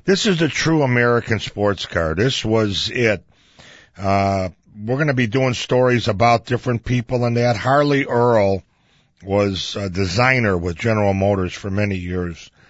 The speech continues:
Uh, he was the one that was, uh, brought about the Cadillac, the improvements on Cadillacs.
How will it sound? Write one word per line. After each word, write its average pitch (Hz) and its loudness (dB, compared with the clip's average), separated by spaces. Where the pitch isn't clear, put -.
Uh, 95 -2
he 110 2
was 117 0
the 107 0
one 107 0
that 101 0
was, 101 -2
uh, 92 0
brought 117 0
about 113 0
the 90 -14
Cadillac, 104 -2
the 98 -8
improvements 113 -2
on 110 -4
Cadillacs. 110 -4